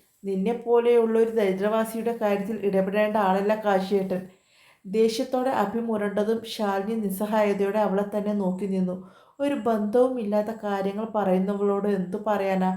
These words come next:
അതായിരുന്നു ശാലിനിയുടെ മനസ്സിൽ. "നീ നോക്കിക്കോ, ശാലിനി നിന്നെ എത്രയും പെട്ടെന്ന് നാണം കെടുത്തി തന്നെ ഈ ഓഫീസിൽ നിന്നും ഈ അഭിരാമി പുറത്താക്കും."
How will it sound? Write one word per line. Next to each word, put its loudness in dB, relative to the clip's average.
അതായിരുന്നു 0
ശാലിനിയുടെ -2
മനസ്സിൽ. 0
"നീ -2
നോക്കിക്കോ, 0
ശാലിനി 0
നിന്നെ -2
എത്രയും -2
പെട്ടെന്ന് -4
നാണം 0
കെടുത്തി -4
തന്നെ 0
ഈ -2
ഓഫീസിൽ 0
നിന്നും -4
ഈ -4
അഭിരാമി 0
പുറത്താക്കും." -2